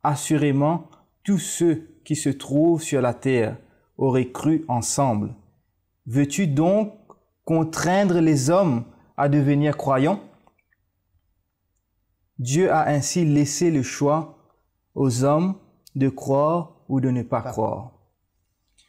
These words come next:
Speaker 1: S'il le voulait, si Dieu le voulait, il aurait pu imposer sa volonté, mais il ne l'a pas fait. Et donc, comme Dieu n'a, n'a pas imposé sa volonté,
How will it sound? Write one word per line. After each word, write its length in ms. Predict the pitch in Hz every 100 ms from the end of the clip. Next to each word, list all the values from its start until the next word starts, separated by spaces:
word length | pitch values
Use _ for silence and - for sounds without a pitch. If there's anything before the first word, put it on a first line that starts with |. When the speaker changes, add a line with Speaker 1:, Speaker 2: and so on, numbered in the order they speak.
| _ _ _
Speaker 1:
S'il 380 | - - 196 180
le 80 | 175
voulait, 640 | 151 143 147 156 208 - -
si 280 | - - 165
Dieu 240 | 143 196
le 100 | 185
voulait, 520 | 151 135 123 139 165 - _ _ -
il 140 | 294 -
aurait 300 | 143 143 139
pu 260 | 190 233
imposer 460 | 202 156 147 127 147
sa 160 | 151
volonté, 580 | 127 127 117 110 113 113 _ _ -
mais 320 | 135 170 -
il 140 | 143 135
ne 80 |
l'a 140 | 131 123
pas 200 | 123 123
fait. 280 | - 120 - _ _ _ _ _ _ _ _ _ _ _ _ _ _ _ _ -
Et 140 | 139
donc, 520 | 127 135 185 233 233 - - _ _ _ _ _ _ _
comme 300 | - 180 170
Dieu 180 | 135 160
n'a, 240 | 160 135 -
n'a 400 | 98 131 135 143
pas 180 | 139 175
imposé 360 | 147 143 135
sa 160 | 135 135
volonté, 640 | 123 120 117 - 131 147